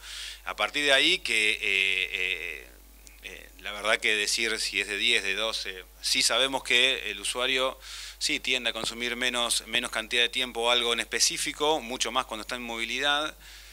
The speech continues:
eh, y sí creemos que, eh, hay posibilidades de tener contenidos ultra cortos, como ser dos, tres minutos, si son asociados al contenido principal, o sea, empezar a producir contenido snack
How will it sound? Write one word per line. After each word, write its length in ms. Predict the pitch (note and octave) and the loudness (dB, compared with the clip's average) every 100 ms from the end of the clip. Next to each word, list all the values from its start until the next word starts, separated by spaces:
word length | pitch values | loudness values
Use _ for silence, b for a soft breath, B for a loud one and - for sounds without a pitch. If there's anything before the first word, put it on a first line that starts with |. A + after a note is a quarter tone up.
| B B | B B
eh, 520 | G2 G2 G2 G2 F#2+ - | -2 0 0 0 0 -2
y 140 | A2+ | 0
sí 180 | G#2 - | 0 0
creemos 460 | D3 C#3+ D3 D3+ C3+ | 0 0 2 0 -4
que, 340 | - C#3+ D3+ D3 B2 | 0 4 6 4 0
eh, 280 | A2 G#2 G#2 - | -2 0 -2 0
hay 260 | C#3 D#3+ | 0 0
posibilidades 680 | D3+ B2+ - A#2 A#2+ C#3+ B2 | -2 0 0 0 0 2 2
de 60 | G#2 | 0
tener 460 | A2 B2 A#2 F2+ | -2 -2 -4 -8
contenidos 640 | A2 G#2 A2 B2+ C3+ A#2+ | -10 -8 -4 -2 -2 -2
ultra 400 | A#2+ C3 A#2+ B2 | -4 -8 -6 -6
cortos, 400 | C#3 E3 C3 A#2 | -2 -2 -2 -4
como 200 | G2 G2 | -10 -10
ser 200 | G2 A#2+ | -8 -6
dos, 180 | G#2+ B2 | -4 -6
tres 220 | - C3 | -4 -6
minutos, 420 | B2 B2+ D3+ F3 - | -6 -8 -8 -2 -2
si 80 | |
son 160 | A#2 C#3+ | -2 -2
asociados 480 | C#3 A#2 C#3 C#3 C3 | -2 -2 0 0 0
al 80 | G#2 | -4
contenido 420 | G#2+ G#2+ A#2+ A#2+ | -8 -4 -2 -2
principal, 680 | A2 G#2 A2+ - C3 C#3 - B B B - | -4 -4 -4 2 2 2 -4 B B B -2
o 80 | |
sea, 260 | - A2+ A2 | 0 2 0
empezar 340 | G#2 G#2 A#2+ | -2 -2 0
a 60 | A#2 | 0
producir 400 | A2 A2 G#2 B2+ | -2 -6 -4 -4
contenido 460 | A2+ G#2+ G#2+ A#2 A#2 | -6 -8 -4 -2 -2
snack 480 | B2+ C3 C3+ - | 0 0 0 -4